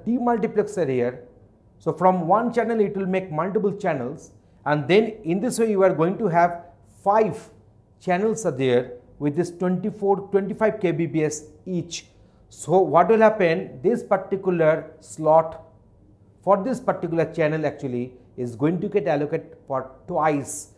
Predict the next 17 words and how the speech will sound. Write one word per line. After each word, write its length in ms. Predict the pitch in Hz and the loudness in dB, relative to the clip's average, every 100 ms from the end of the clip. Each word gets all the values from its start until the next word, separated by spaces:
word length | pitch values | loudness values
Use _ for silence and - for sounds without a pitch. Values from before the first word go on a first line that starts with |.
| _ _ | _ _
So 120 | 139 | -8
slots 460 | - 185 202 220 | -2 0 0 0
are 80 | 196 | -2
getting 300 | 156 160 170 | -2 -6 -4
allocated 400 | 151 147 156 156 | -4 -4 -6 -6
for 120 | 151 143 | -6 -4
twice, 480 | 156 139 123 127 - - - | 0 0 0 -6 -16 -20 -10
and 220 | 131 123 | -8 -4
here 200 | 135 143 | -2 0
we 80 | 139 | -2
are 60 | 127 | -2
having 260 | 127 131 | -4 -6
the 100 | 120 | -8
other 300 | 110 117 120 | -8 -8 -8
slots 400 | 120 117 113 110 | -10 -12 -12 -12
are 60 | 104 | -16
there. 240 | - - | -16 -18